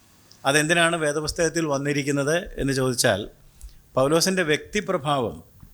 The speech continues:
വെളിപ്പെടുന്ന ഒരു ലേഖനമാണിത്. ആ, വ്യക്തിപരമായിട്ടുള്ള കത്തിടപാടുകൾ പരിശോധിക്കുമ്പോഴാണ്, ആ, പബ്ലിക് കറസ്പോണ്ടൻസിനേക്കാൾ ഒരാളുടെ ഉള്ളിലിരിക്കുന്നത് എന്താണ് എന്ന് വ്യക്തമായിട്ട് പുറത്തേക്ക് വരുന്നത്. അതുകൊണ്ട്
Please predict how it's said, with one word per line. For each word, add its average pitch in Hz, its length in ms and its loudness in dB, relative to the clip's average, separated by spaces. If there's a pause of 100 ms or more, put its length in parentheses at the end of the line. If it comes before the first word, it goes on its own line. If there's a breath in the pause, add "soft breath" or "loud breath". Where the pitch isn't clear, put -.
(240)
വെളിപ്പെടുന്ന 156 520 0
ഒരു 143 140 -4
ലേഖനമാണിത്. 120 760 0 (840 soft breath)
ആ, 123 60 2 (380)
വ്യക്തിപരമായിട്ടുള്ള 170 720 0
കത്തിടപാടുകൾ 151 760 -2
പരിശോധിക്കുമ്പോഴാണ്, 135 1000 -2 (280)
ആ, 113 120 -6 (340)
പബ്ലിക് 147 480 0 (100)
കറസ്പോണ്ടൻസിനേക്കാൾ 131 1040 -2 (420 loud breath)
ഒരാളുടെ 131 340 0
ഉള്ളിലിരിക്കുന്നത് 131 680 0
എന്താണ് 120 460 -2
എന്ന് 120 380 -4
വ്യക്തമായിട്ട് 117 580 -2
പുറത്തേക്ക് 120 540 -4 (200)
വരുന്നത്. 101 480 -2 (520 loud breath)
അതുകൊണ്ട് 131 360 2